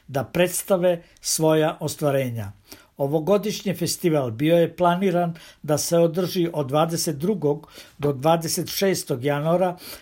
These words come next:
pod sloganom „Razdiruća i čudesna lepota stvaranja”. Slogan je u stvari replika iz kratkometražnog filma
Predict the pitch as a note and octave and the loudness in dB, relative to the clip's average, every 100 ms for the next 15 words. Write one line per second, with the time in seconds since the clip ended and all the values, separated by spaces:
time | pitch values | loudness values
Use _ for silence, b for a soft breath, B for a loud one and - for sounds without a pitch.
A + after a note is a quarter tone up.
0 | _ - E3 D#3 G3+ F#3 - E3 C#3+ D#3 | _ 0 2 2 -4 -10 -2 0 2 2
1 | D#3+ F3+ F3+ E3+ _ _ C#3+ D#3 F3+ F#3 | 2 0 -4 -8 _ _ 0 4 2 2
2 | F#3+ F#3+ G3 - - D#3+ D#3+ - E3 D#3 | 0 2 2 0 2 2 2 -4 0 0
3 | D#3+ - G#3 E3+ E3 - E3+ D3 C#3 - | -2 2 2 4 2 0 -2 0 -2 0
4 | D#3+ D#3+ F3+ - F3 F3 D#3+ C3 A2 G#2 | 0 2 -2 -2 2 2 4 0 -6 -12
5 | b b b - - D#3 D#3+ E3 D#3 D#3 | b b b -8 0 2 4 2 2 0
6 | D3 C#3 - F3 F3 D#3+ D3 F#3+ G3 D3+ | 0 -2 0 2 4 2 0 0 -2 -8
7 | A#2 D3+ C#3 B B B D#3+ D#3 C#3+ - | -6 -4 -4 B B B -2 0 -2 -6
8 | - D#3+ D#3 - D#3 F3 F#3 G3+ D#3 C3+ | -2 0 0 -2 0 -2 0 0 0 -2
9 | C3 - E3+ F3+ F3+ F3 | -8 -2 0 0 -2 -4